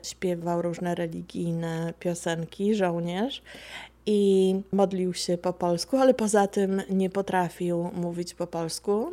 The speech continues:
No i nauczyliśmy się. Dobrze mu to wyszło. Ale są ludzie, którzy uczą się wielu języków, przychodzą na lekcje i zanim zacznie się ich kurs, to oni próbują sami w domu.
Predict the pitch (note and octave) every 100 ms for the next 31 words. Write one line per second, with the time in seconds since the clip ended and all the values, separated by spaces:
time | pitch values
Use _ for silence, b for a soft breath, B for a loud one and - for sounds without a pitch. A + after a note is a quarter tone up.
0 | G#4 G#4 - - D4+ A#3+ G#3+ - F#3 F3
1 | - F3+ E3 - - F3+ G3 F#3 F#3+ E3+
2 | E3+ E3+ E3+ D#3+ D3+ D#3+ - D3 - -
3 | - C4+ F4+ - F#4+ E4 D4 C4 C#4 C4+
4 | - C4 B3 B3 A#3+ A#3+ A#3 - A#3+ B3
5 | B3 A3 G#3+ G3+ G#3+ A#3 A#3+ A3 G#3 G3+
6 | F#3+ F3+ G#3+ A#3+ D4+ - G#3+ A3+ A3+ A#3
7 | A3 G3 F#3 E3+ - - G3+ F#3+ A3+ F4
8 | - B B B B - A3 A3 A3 G#3+
9 | G3+ D4 B4 E4 B3+ D4 - C#4+ A#3 B3
10 | A3 G#3 - C4+ C4+ A3+ - - A3+ -
11 | A3+ A3+ A3+ A3 A3+ A3+ G#3+ G#3 A3 A3
12 | G#3+ G3+ G3 G3+ F#3+ F3 E3+ -